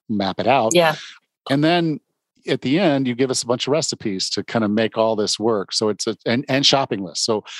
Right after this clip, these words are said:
Speaker 1: I mean,
Speaker 2: Yeah.
Speaker 1: you didn't leave
Speaker 2: It's all
Speaker 1: anything
Speaker 2: there.
Speaker 1: out. It's like, <laughs> you literally just
Speaker 2: I
Speaker 1: take the
Speaker 2: know.
Speaker 1: shopping list, go and say, "Okay, here's the recipes to make this dish. This is my meal plan for the week." And, and
Speaker 2: Thank
Speaker 1: quite
Speaker 2: you.
Speaker 1: literally, you've, you've laid everything
Speaker 2: It's all
Speaker 1: out. It,
Speaker 2: there.
Speaker 1: it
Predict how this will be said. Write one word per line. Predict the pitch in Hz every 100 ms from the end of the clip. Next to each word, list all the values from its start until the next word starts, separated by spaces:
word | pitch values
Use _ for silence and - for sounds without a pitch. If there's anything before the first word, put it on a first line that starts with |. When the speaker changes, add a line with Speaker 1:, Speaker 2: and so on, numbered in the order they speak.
| -
Speaker 1:
I | 117
mean, | 123
Speaker 2:
Yeah. | 233 226
Speaker 1:
you | 208
didn't | 185
leave | 143 160 139
Speaker 2:
It's | 185
all | 196
Speaker 1:
anything | 175 151
Speaker 2:
there. | 180
Speaker 1:
out. | 123
It's | 120 -
like, | 160 - 131 -
<laughs> | - -
you |
literally | 147 180 160
just | 233
Speaker 2:
I | 240
Speaker 1:
take | 247
the | 247
Speaker 2:
know. | 254
Speaker 1:
shopping | 135 127 131
list, | 131 120 -
go | 156 151
and | 123
say, | 123 135
"Okay, | - 110
here's | 135 190
the | 180
recipes | 147 139 - - 135 -
to | 113
make | 117 123 143
this | 127
dish. | 127 113 - - -
This | 131 -
is | 160
my | 156 151
meal | 143 139
plan | - 127 123
for | 127
the | 110
week." | 110 107 - - - _
And, | 117 113 120
and | 135 117
Speaker 2:
Thank |
Speaker 1:
quite | - 156 -
Speaker 2:
you. |
Speaker 1:
literally, | - - 120 110
you've, | 120 110 104
you've | 113 113 95
laid | 95 113 131 127
everything | 123 120 127 123
Speaker 2:
It's |
all | - 90
Speaker 1:
out. | 113
It, | 107
Speaker 2:
there. | -
Speaker 1:
it | -